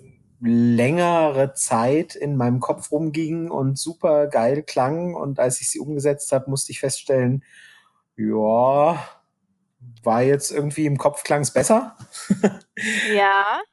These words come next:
Speaker 1: Als auch, ähm, Fantasien, die man umsetzt und dann denkt, "Boah, super, nie wieder ohne." Also war alles schon dabei. Ich weiß nicht, wie es bei dir ist.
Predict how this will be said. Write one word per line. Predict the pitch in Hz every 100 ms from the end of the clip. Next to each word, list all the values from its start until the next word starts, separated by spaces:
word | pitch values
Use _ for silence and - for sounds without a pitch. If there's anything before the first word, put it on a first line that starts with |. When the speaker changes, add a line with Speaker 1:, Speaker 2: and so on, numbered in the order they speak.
| _
Speaker 1:
Als | - 127 147 -
auch, | 143 139 147 156 156 135
ähm, | 143 139 139 143 139
Fantasien, | 139 139 139 151 131 147 147
die | 147
man | 143 135
umsetzt | 147 143 143 139 -
und | 135
dann | 135 120
denkt, | 123 120
"Boah, | 113 104 101 98 98 98 98
super, | 104 104 104 98 - _ _
nie | 123 131 135
wieder | 123 110
ohne." | 113 151 208 226 - _ _ _ _ _ _ _ _ - -
Also | 117 123 117
war | 107
alles | 101 123
schon | - 160
dabei. | 185 185 98
Ich | 87 -
weiß | 110 127
nicht, | 131
wie |
es | 127
bei | 143
dir | 135 127 -
ist. | - -